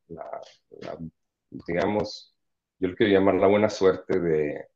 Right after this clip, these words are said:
de, de ver, ahora sí que en primera fila, un, un par de temas. Digo, además de que, además de que esta parte de la tecnología es, como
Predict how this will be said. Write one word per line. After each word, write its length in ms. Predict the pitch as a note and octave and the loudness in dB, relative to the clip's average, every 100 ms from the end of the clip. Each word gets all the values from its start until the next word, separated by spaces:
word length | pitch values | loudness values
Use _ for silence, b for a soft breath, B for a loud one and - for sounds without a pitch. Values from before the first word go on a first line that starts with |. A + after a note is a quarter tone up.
| _ _ _ _ _ | _ _ _ _ _
de, 500 | E2+ E2 D#2+ D#2 B1 - | -8 -2 0 0 -2 -4
de 220 | - D#2+ | -2 0
ver, 400 | F2 G2 - - _ | 4 2 2 -8 _
ahora 160 | D#2+ E2+ | -8 -8
sí 140 | - | -8
que 100 | F2 F2+ | -10 -10
en 60 | |
primera 380 | D#2+ D#2+ E2+ F#2 | -6 -2 -2 -2
fila, 440 | - F2 F2+ F#2 D#2+ | -4 -6 -4 -2 -4
un, 240 | E2 D#2+ _ _ | -6 -10 _ _
un 180 | F#2 F2+ | -14 -8
par 260 | - F2 F2 | 0 0 0
de 120 | F2 | -2
temas. 760 | - E2+ F2 F2+ - - - _ _ _ _ | -2 -2 -2 -4 -8 -12 -20 _ _ _ _
Digo, 140 | - A#2 | -2 0
además 460 | G2 G2 G2+ G#2+ B2 | 2 4 4 4 2
de 120 | - | -2
que, 380 | G2+ E2+ D2 - - _ - | -2 0 -2 -8 -20 _ -10
además 320 | D2 F2 F2+ | -6 -2 -2
de 120 | G2+ | -4
que 180 | F2+ D#2 - D#2+ - - | -6 -8 -8 -12 -12 -8
esta 280 | E2 - - | -8 -8 -8
parte 420 | F#2+ - - G2+ | -6 -6 0 0
de 140 | E2+ | 0
la 160 | D2 D2 | -2 -4
tecnología 720 | - D2+ D2 C#2+ - F2+ F#2 | -6 -10 -10 -10 -2 2 2
es, 480 | E2+ D#2+ - - - - | 2 -4 -10 -18 -20 -18
como 340 | D#2 D2 | -14 -14